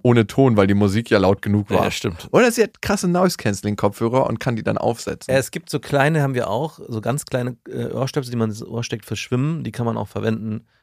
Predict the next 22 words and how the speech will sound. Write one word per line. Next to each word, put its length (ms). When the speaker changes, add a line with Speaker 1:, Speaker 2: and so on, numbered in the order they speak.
Speaker 2:
für 200
zu 160
laute 200
Musik, 360
für 100
Kinder. 300
Speaker 1:
Mega 540
gut. 580
Könnte 240
ich 100
ihr 100
vielleicht 300
mal 100
geben. 420
Beim 160
nächsten 280
Mal 100
habe 100
ich 60
das 160
dabei. 440
Speaker 2:
Ja. 140